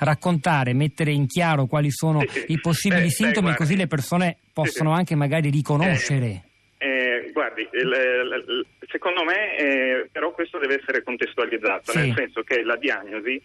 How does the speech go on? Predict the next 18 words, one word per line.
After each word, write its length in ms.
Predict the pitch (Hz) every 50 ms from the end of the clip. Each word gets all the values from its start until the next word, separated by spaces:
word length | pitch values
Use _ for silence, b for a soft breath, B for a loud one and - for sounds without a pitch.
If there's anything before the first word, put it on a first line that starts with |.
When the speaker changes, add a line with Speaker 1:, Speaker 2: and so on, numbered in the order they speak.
| B B B B
Speaker 2:
è 120 | B - 151
qualcosa 500 | - 165 160 160 - 175 160 - 120 113
che 360 | - 127 120 117 120 123 -
deve 280 | - 131 151 143 151 147
essere 220 | 147 - 139 120
funzionale 580 | - - 143 139 - 160 147 139 127 135 143 151
al 140 | 139 131 -
conoscimento 600 | - 127 127 127 - - 127 127 131 135 - 147
dei 140 | 123 120 113
limiti 340 | 113 135 143 156 - 143 120
che 80 | 127
una 140 | 113 113 104
persona 420 | - 101 95 - - 104 101 95 92
ha, 120 | 104 - _ _ _ _ _ _
nel 180 | - 120 127 -
senso 340 | - 127 120 - - 113 104
che, 240 | - 123 107 92 - B B B B B _
eh, 680 | - 123 120 117 113 110 110 107 107 101 104 - -